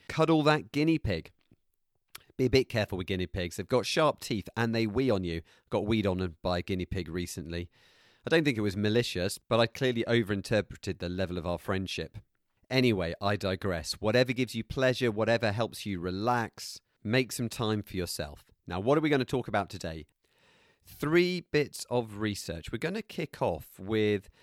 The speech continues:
something in the B J G P,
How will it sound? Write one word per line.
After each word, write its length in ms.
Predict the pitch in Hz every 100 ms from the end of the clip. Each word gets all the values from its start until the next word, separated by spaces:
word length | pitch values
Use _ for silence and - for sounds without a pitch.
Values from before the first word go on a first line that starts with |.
| _ -
something 640 | - 175 - 165 139 135 -
in 280 | 120 117
the 220 | 104 110 101 -
B 220 | 117 113
J 320 | 101 113 110
G 260 | - 113 104
P, 460 | - 120 98 76